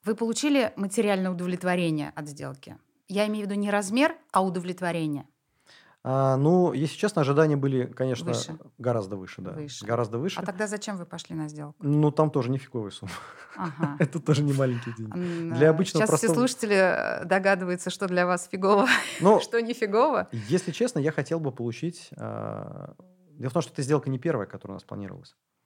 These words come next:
Speaker 1: Мгм.
Speaker 2: На самом деле есть еще одна сделка,
Speaker 1: В проработке были другие.
Speaker 2: а, есть еще одна сделка, которая у нас сорвалась в четырнадцатом году.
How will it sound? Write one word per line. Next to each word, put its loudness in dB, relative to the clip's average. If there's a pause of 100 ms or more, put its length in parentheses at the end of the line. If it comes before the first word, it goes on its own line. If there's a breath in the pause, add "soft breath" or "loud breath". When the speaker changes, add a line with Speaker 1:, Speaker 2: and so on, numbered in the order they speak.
(120)
Speaker 1:
Мгм. -8
Speaker 2:
На -8
самом 0
деле 0
есть -6
еще -2
одна -2
сделка, -4
Speaker 1:
В -4
проработке 2
были -8
другие. -12
Speaker 2:
а, -4
есть -6
еще -2
одна 0
сделка, -2
которая -6
у -4
нас -6
сорвалась -4
в -16
четырнадцатом -10
году. -12